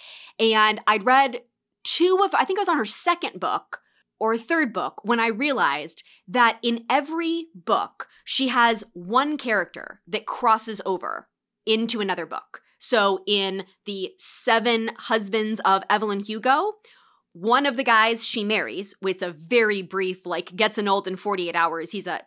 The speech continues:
not a huge part of the story. Out of all the seven husbands, he is probably the shortest. But that guy,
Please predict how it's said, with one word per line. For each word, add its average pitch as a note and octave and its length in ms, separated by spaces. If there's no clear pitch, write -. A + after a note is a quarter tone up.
not G#3 280
a F#3+ 80
huge B3+ 520
part G#3 200
of E3 40
the F3+ 80
story. F3 240
Out D3+ 80
of E3 160
all A3+ 200
the G3+ 100
seven G3+ 300
husbands, F#3+ 420
he G#3 160
is F#3 260
probably F#3 300
the F3 100
shortest. G#3+ 720
But A3+ 320
that A#3 480
guy, G3 500